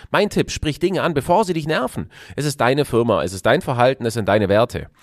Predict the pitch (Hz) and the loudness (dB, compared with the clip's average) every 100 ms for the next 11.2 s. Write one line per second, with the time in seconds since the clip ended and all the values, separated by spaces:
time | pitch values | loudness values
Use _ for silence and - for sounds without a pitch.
0 | - - 117 123 175 139 117 139 113 110 | -18 -2 2 4 4 2 0 0 2 0
1 | 101 - 139 147 - 101 92 135 165 - | 0 -4 -2 -2 -4 -8 -6 -2 -2 0
2 | 113 101 104 101 90 156 165 92 - 107 | -2 -2 -4 -4 -6 -4 -4 -4 -4 -2
3 | 120 110 - 196 170 127 135 135 123 127 | 2 0 2 -2 -2 0 0 2 0 0
4 | - 107 92 117 180 - - - 110 117 | 0 0 2 2 0 -6 -16 -2 2 2
5 | 110 113 95 90 135 165 165 - 165 160 | 2 -2 -2 -2 0 0 -2 -2 -6 -8
6 | - - 113 113 101 90 - 113 123 131 | -12 -8 0 2 2 0 0 2 4 2
7 | - - 92 92 120 104 107 104 - 139 | -4 -14 -8 -2 0 2 0 -2 0 2
8 | 160 90 - - _ _ _ _ _ _ | 2 0 -2 -18 _ _ _ _ _ _
9 | _ _ - - - - 117 107 156 - | _ _ -20 -18 -16 -10 -6 0 0 2
10 | 147 147 - 143 147 131 101 165 - 64 | 0 0 0 -2 0 -4 0 -2 -4 -14
11 | - | -14